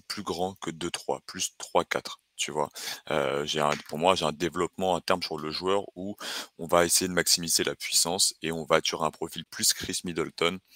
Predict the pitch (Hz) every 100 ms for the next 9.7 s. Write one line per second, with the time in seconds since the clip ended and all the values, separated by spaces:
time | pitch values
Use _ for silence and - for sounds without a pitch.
0 | - - _ 78 76 71 71 71 73 73
1 | 73 85 104 - - - - - 71 71
2 | 73 69 - 82 78 80 - 76 76 78
3 | 95 - 98 90 82 76 78 76 73 101
4 | 87 73 - 92 78 73 78 71 - 85
5 | - 90 73 - - 78 - 76 82 -
6 | 76 73 71 - 71 73 71 - 92 -
7 | - 71 73 71 - - - - 71 82
8 | 76 - - 78 69 71 - 71 - -
9 | 69 69 71 82 - -